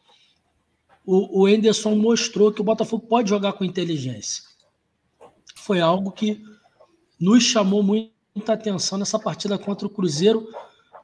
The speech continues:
a despeito de uma leitura que eu acho que em alguns momentos nós podemos fazer a leitura do seguinte:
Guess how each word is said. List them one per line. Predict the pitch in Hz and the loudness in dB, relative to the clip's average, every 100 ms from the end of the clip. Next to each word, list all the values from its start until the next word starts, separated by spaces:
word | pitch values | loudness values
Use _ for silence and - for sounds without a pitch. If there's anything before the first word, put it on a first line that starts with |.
| _ _ | _ _
a | - 269 | -6 -2
despeito | 247 277 - 226 247 247 269 262 | -2 -2 0 4 4 4 -2 -4
de | 185 175 | -4 -2
uma | 233 | 0
leitura | 226 226 - 226 | 2 0 0 -2
que | 233 - | 0 0
eu | 226 269 202 | 2 2 4
acho | 226 269 - 214 | 2 -2 -6 -8
que | 214 | -6
em | |
alguns | 220 214 | -4 -4
momentos | 190 180 185 202 | -4 -4 -6 -6
nós | 214 233 | -8 -6
podemos | 226 202 208 202 | -4 -2 -2 -4
fazer | 196 165 180 | -6 -4 -2
a | |
leitura | 190 175 180 190 | -2 -2 -4 -8
do | 202 | -6
seguinte: | 262 196 170 - | -8 -6 -6 -8